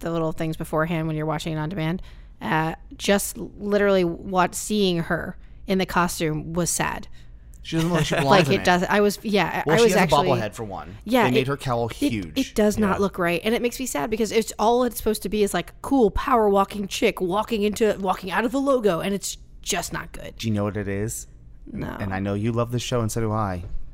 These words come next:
Speaker 2: God damn, is it Birds of Prey?
Speaker 1: Yes.
Speaker 2: It is
Speaker 1: Yes,
Speaker 2: that
Speaker 1: it
Speaker 2: Birds of
Speaker 1: is.
Speaker 2: Prey T V show.
Speaker 1: And for what, for its
Speaker 2: <laughs> But
Speaker 1: time,
Speaker 2: only
Speaker 1: Birds of Prey
Speaker 2: was
Speaker 1: was allowed
Speaker 2: great
Speaker 1: to be
Speaker 2: then.
Speaker 1: garbagey.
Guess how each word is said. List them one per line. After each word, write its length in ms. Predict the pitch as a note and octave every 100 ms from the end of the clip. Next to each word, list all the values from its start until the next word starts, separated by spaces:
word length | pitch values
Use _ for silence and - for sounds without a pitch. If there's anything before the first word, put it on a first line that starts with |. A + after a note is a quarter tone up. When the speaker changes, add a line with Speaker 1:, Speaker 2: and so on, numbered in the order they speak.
| - - - - -
Speaker 2:
God 280 | A2+ G#2
damn, 240 | - G#2+ F#2+
is 120 | F#2
it 80 | -
Birds 240 | G2 F2+
of 60 | -
Prey? 400 | - F2+ E2+ E2 - -
Speaker 1:
Yes. 560 | G3 F#3+ F#2 - - - - -
Speaker 2:
It 100 | A#2
is 80 | B2+
Speaker 1:
Yes, 200 | - -
Speaker 2:
that 60 |
Speaker 1:
it 20 |
Speaker 2:
Birds 140 | A#2 G#2+
of 60 |
Speaker 1:
is. 40 | -
Speaker 2:
Prey 140 | A2+
T 180 | G2+ G2+
V 160 | G2 F#2+
show. 160 | G3
Speaker 1:
And 240 | F#3+ A#3 A3+ F#5
for 120 | - A3+
what, 280 | G#3+ G#3+
for 160 | - G3+
its 160 | F#3+ -
Speaker 2:
<laughs> 140 | -
But 80 | D#4
Speaker 1:
time, 160 | C#4 G3
Speaker 2:
only 220 | - -
Speaker 1:
Birds 100 | D#3
of 120 | C4
Prey 140 | - C#4
Speaker 2:
was 60 |
Speaker 1:
was 80 | C4+
allowed 240 | B3 A3+ A3+
Speaker 2:
great 140 | A3+
Speaker 1:
to 80 | A#3+
be 120 | -
Speaker 2:
then. 180 | D#4 A3+
Speaker 1:
garbagey. 540 | G3 F#3 E3+ F#3 -